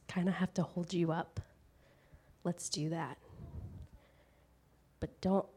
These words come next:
ever, ever feel like this is a place where you have to come with a front,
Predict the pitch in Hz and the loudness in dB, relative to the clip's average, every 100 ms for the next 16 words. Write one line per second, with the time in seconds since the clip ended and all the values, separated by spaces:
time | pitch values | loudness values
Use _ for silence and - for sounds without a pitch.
0 | - 190 170 160 151 175 - - - - | 4 4 6 0 0 -8 -10 -12 -12 -14
1 | - _ 190 185 156 - - 147 - - | -16 _ 4 4 4 -4 -2 -2 -2 -2
2 | 185 - - 202 - 170 147 - - - | -2 -2 -6 -6 -2 2 2 2 -8 -8
3 | - - - - 175 170 180 214 175 170 | -10 -20 -20 0 2 4 4 4 2 -2
4 | - 160 - - 175 190 185 - - - | -2 -6 -2 2 4 2 0 -10 -20 -20
5 | - _ - - - _ 156 151 - 165 | -20 _ -20 -18 -18 _ -4 -4 0 2
6 | 214 - | 2 0